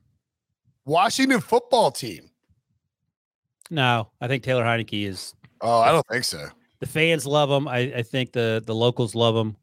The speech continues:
Speaker 2: Jared
Speaker 1: We're
Speaker 2: Goff
Speaker 1: going
Speaker 2: is
Speaker 1: to
Speaker 2: better.
Speaker 1: to March. We're going to March.
Speaker 2: Yeah, I know.
Speaker 1: So
Speaker 2: I
Speaker 1: instead of, you know, Fitzpatrick never happens.
Speaker 2: Well, yeah, then a hundred percent you do it.
Speaker 1: Yeah, so you get, you just get Goff. You don't use Heineke's your backup.
Speaker 2: Yeah,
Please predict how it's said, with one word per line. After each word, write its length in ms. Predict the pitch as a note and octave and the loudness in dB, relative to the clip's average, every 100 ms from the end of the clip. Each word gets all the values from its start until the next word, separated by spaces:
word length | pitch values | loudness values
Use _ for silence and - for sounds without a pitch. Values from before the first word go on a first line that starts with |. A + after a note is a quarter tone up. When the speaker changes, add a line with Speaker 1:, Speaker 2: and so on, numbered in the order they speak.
| _ _ _ _ | _ _ _ _
Speaker 2:
Jared 220 | - A3+ A#3+ | -2 0 2
Speaker 1:
We're 20 | |
Speaker 2:
Goff 100 | F3+ D3 | 2 2
Speaker 1:
going 80 | B2+ | 0
Speaker 2:
is 60 | |
Speaker 1:
to 60 | B2 B3+ | 0 2
Speaker 2:
better. 120 | B3 | 2
Speaker 1:
to 100 | G#3 | 2
March. 420 | G#3 A#3 D3+ - F3+ | 2 0 0 -4 -2
We're 80 | |
going 120 | G#3 G#3 | 0 0
to 80 | |
March. 480 | F#3+ G#3+ E3 - - _ _ - _ - | 2 0 0 -6 -16 _ _ -20 _ -6
Speaker 2:
Yeah, 260 | B2+ A#2 | 0 2
I 60 | A2 | 0
know. 200 | F#2+ D#2 A3+ | -4 -4 0
Speaker 1:
So 60 | |
Speaker 2:
I 40 | A3+ | 0
Speaker 1:
instead 240 | - - | 2 0
of, 60 | A3 | 0
you 160 | G3+ A3+ | 0 0
know, 160 | G3 | -2
Fitzpatrick 540 | E3+ A3 - G#3+ A3 G3+ | -2 -2 0 0 -2 -2
never 260 | F3+ G3 F3+ | 0 2 2
happens. 680 | D#3+ F#3 B2+ F2+ - - - _ _ _ _ _ _ _ _ _ _ _ - | 2 0 -2 -8 -10 -12 -14 _ _ _ _ _ _ _ _ _ _ _ -2
Speaker 2:
Well, 140 | E3 | 2
yeah, 180 | D#3 C#3 | 4 2
then 180 | A#2 A#2 | 2 2
a 60 | |
hundred 180 | G#2+ A2+ | 2 0
percent 280 | G2 - G2 | -2 -8 -12
you 80 | F2 | -12
do 180 | E2 D#2+ | -12 -14
it. 100 | - _ _ | -16 _ _
Speaker 1:
Yeah, 180 | C4+ D#3+ | 0 0
so 160 | - F#3 | 0 0
you 60 | |
get, 140 | F3 F3 | 0 0
you 100 | F3+ | 0
just 140 | F3 | 0
get 180 | C#3+ G3+ | 0 0
Goff. 260 | D3 F#3 D#3+ | 2 2 2
You 80 | F#3 | 0
don't 140 | F3 | 0
use 180 | D#3+ D3 | -4 -2
Heineke's 380 | G#2+ E3+ D3+ F3 | 0 0 0 0
your 80 | D#3 | 2
backup. 440 | D#3+ D#3 - - _ _ | 0 0 -6 -10 _ _
Speaker 2:
Yeah, 220 | - G#2+ | -4 -2